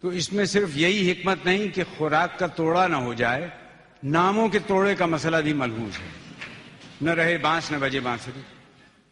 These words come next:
بہت دن ہوئے ایک صاحب ہمارے پاس بھاگے بھاگے تشریف لائے کہ کوئی نام سبکتگین اور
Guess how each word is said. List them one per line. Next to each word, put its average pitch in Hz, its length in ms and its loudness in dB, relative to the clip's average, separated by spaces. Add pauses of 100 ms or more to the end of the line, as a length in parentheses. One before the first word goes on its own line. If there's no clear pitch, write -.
(1300)
بہت 180 300 4
دن 202 120 4
ہوئے 190 220 2
ایک 180 420 0
صاحب 160 400 0 (100)
ہمارے 143 320 2
پاس 143 320 -2
بھاگے 127 420 0
بھاگے 135 300 0
تشریف 131 520 -6
لائے 95 300 -8 (680)
کہ 160 120 -4
کوئی 220 360 2
نام 196 380 2
سبکتگین 208 1300 -2
اور 185 320 0